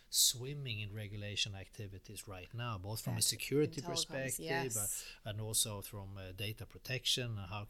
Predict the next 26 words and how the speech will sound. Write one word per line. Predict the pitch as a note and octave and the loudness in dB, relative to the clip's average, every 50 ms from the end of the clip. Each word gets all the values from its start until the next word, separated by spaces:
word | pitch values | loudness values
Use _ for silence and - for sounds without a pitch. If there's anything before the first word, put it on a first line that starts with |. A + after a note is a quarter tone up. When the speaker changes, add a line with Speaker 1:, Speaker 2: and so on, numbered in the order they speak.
| - | -8
Speaker 1:
how | G#2+ A2+ A2 G#2+ G#2 | -4 -2 -2 -2 -2
are | G#2 G2+ | -4 -4
we | F#2+ G2+ G2+ G2+ G2 | -6 -6 -6 -6 -6
able | G2+ G2 G2+ G2+ | -6 -8 -8 -8
to | G2+ - - G#2+ | -8 -8 -6 -6
move | G2 G#2 G#2+ G#2+ G2 F#2+ | -4 -4 -4 -4 -6 -6
data | G2 F#2+ F#2+ G#2+ - - A2 - | -6 -6 -6 -6 -6 -6 -8 -8
from | - G2 F#2+ | -6 -6 -6
one | G2 G2 F#2+ | -6 -6 -8
country | - A2 G#2+ G#2 - G#2 | -6 -6 -6 -6 -6 -8
to | - - G2+ | -10 -8 -8
another, | F#2 G#2 A2+ B2 B2+ B2+ B2 | -4 -2 -2 -2 -2 -4 -8
for | - - A#2+ | -10 -8 -8
instance? | A#2 A#2 A2 - - B2+ A#2+ A#2 A2+ - - - - - - - - - - - - | -6 -4 -2 -2 -2 -4 -6 -6 -6 -6 -8 -8 -18 -20 -18 -18 -18 -18 -18 -12 -8
Uh, | A2 G#2+ G#2 G#2 G#2 G#2 A2 | -6 -6 -4 -4 -6 -6 -4
on | A2 G#2+ | -4 -4
a | G#2+ | -4
global | G2+ G#2+ G#2 G#2 G2+ A2 A2+ | -4 -4 -4 -4 -2 0 0
scale, | A2 - - A#2 A#2 C3 C#3+ C#3 A#2+ | 0 0 0 0 0 0 0 0 -2
which | A2 G#2+ G#2+ - - | -6 -4 -2 -2 -2
is, | A#2 G#2 G#2 - - - - | -2 -2 -2 -2 -2 -4 -6
is | A#2 G2+ | -8 -4
not | G#2+ A2 A2+ A#2 A2 - | -2 -2 -2 -2 -4 -6
easy, | - G#2 G2+ - - - D3+ - - - - - - - - - - F#3+ | -8 -2 2 2 2 2 0 -4 -8 -14 -20 -20 -18 -12 -10 -8 -6 -4
Speaker 2:
Mm. | F3+ F3 F3 E3+ E3+ B2 | -4 -4 -4 -6 -6 -6
Speaker 1:
um, | A2+ G#2+ G#2+ G#2 G#2 G2+ G2+ G2+ G2+ G2+ G2+ A2 | -4 -4 -4 -4 -4 -6 -6 -6 -6 -6 -6 -8